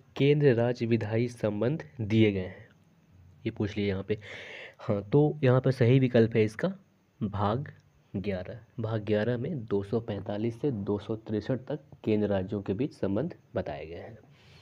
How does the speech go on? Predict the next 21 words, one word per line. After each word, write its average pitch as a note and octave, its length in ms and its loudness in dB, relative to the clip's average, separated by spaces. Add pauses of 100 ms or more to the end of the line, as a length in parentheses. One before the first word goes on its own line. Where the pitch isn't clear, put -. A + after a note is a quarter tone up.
(720)
आगे B2+ 180 2
बढ़ते C#3+ 300 2
हैं D#3 100 -4
क्वेश्चन A#2+ 260 0
नंबर A#2+ 200 0 (120)
तेरह A#2+ 220 2
की A#2+ 100 -4
तरफ - 300 -6
कि C#3 120 -2
निम्न B2+ 380 0
में B2 120 -2
से C#3 140 -6 (220)
किस D3 200 -6
अनुच्छेद A#2+ 540 -2
के - 160 -8
अनुसार G#2 560 -8
भारतीय G#2 440 -6
संविधान G#2+ 640 -6
के A#2 140 -8
अंतर्गत G2+ 680 -6 (520)
अंतर्राज्यीय G#2+ 800 -4